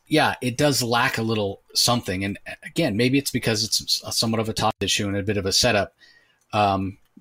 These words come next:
but it's felt like that for a few issues now where we just haven't gotten that same dynamic feel, uh, of the art. But as far as the story goes, it's, it's interesting enough. I know,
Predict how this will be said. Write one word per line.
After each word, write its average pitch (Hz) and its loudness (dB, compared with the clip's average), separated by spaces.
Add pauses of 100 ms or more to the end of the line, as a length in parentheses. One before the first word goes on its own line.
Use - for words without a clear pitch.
but 127 2
it's 127 2
felt - 2
like 160 2
that 143 2
for 117 -2
a 104 -2
few 120 0
issues 95 -2
now 92 -2
where 92 -2
we 98 -4
just 101 -2
haven't 110 0
gotten 95 0
that 95 -2
same 101 0 (100)
dynamic 95 -2
feel, 87 -4 (360)
uh, 95 -2
of 98 -4
the 95 0
art. 87 -4
But 113 0
as 123 2
far 262 6
as 220 4
the 160 2
story 180 2
goes, 123 2
it's, - -4
it's 139 0
interesting 180 2
enough. 131 4 (320)
I 120 0
know, 143 4